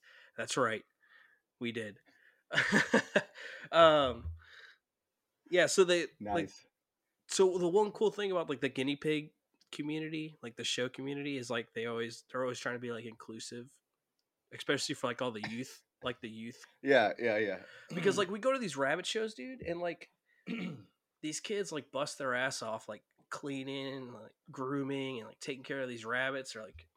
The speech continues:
Speaker 1: you know, attempting to learn how to breed, and, and, uh, <laughs> like, one of 'em we went to, the best of breed prize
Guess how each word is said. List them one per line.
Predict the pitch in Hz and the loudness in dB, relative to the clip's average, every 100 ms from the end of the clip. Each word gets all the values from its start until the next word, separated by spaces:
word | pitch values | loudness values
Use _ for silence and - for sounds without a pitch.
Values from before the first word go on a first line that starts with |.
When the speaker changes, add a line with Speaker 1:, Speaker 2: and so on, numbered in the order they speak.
| _ | _
Speaker 1:
you | 127 | -14
know, | 110 - _ - | -12 -16 _ -8
attempting | 151 - 160 151 160 | -8 0 0 0 -2
to | 127 | 0
learn | 139 139 | 0 2
how | 143 | 2
to | 120 | 0
breed, | 120 123 123 127 127 | -4 -4 -4 -6 -8
and, | 107 101 _ _ - - - - _ - | -12 -16 _ _ -20 -20 -20 -20 _ -2
and, | 135 135 | -2 0
uh, | 139 131 117 113 _ _ _ _ _ _ _ _ _ _ _ _ _ - _ _ _ _ _ | 0 0 -2 -8 _ _ _ _ _ _ _ _ _ _ _ _ _ -20 _ _ _ _ _
<laughs> | - - 180 - - 180 - _ _ | -2 2 2 4 2 2 -6 _ _
like, | 156 139 | -10 -6
one | 156 175 | -2 0
of | 156 | 0
'em | 151 | -2
we | 147 | -2
went | 135 175 - | 0 0 -2
to, | 127 117 120 - - - - _ - | -8 -8 -10 -16 -20 -20 -20 _ -6
the | 127 123 117 110 139 | -2 0 0 -4 -2
best | 143 - | -2 -2
of | 135 | -6
breed | 120 123 139 | -4 -4 -4
prize | - 170 175 185 190 - | -4 -4 -4 -6 -8 -14